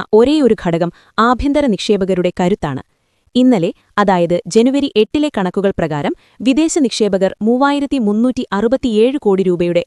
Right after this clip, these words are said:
ഓഹരികൾ വിറ്റൊഴിഞ്ഞു. എന്നാൽ നമ്മുടെ ആഭ്യന്തര നിക്ഷേപകർ മൂവായിരത്തി എഴുന്നൂറ്റി ഒന്ന് കോടി രൂപയുടെ ഓഹരികൾ വാങ്ങി വിപണിയെ താങ്ങി നിർത്താൻ ശ്രമിച്ചു. എഫ് ഐ ഐകളുടെ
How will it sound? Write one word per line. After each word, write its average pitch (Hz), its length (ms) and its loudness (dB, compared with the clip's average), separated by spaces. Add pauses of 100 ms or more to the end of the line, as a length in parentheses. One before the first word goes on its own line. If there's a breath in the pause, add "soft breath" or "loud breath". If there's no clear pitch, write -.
ഓഹരികൾ 190 480 0
വിറ്റൊഴിഞ്ഞു. 151 500 -2 (520)
എന്നാൽ 196 300 -2 (280 soft breath)
നമ്മുടെ 254 300 4 (100)
ആഭ്യന്തര 269 420 0
നിക്ഷേപകർ 180 540 0 (240 soft breath)
മൂവായിരത്തി 285 680 2
എഴുന്നൂറ്റി 254 520 0
ഒന്ന് 240 240 2
കോടി 196 240 2
രൂപയുടെ 170 460 0
ഓഹരികൾ 185 480 0
വാങ്ങി 160 320 -4 (300)
വിപണിയെ 254 400 2
താങ്ങി 247 380 0
നിർത്താൻ 180 320 -2
ശ്രമിച്ചു. - 420 -4 (540)
എഫ് 262 240 0
ഐ 339 140 0
ഐകളുടെ 220 400 2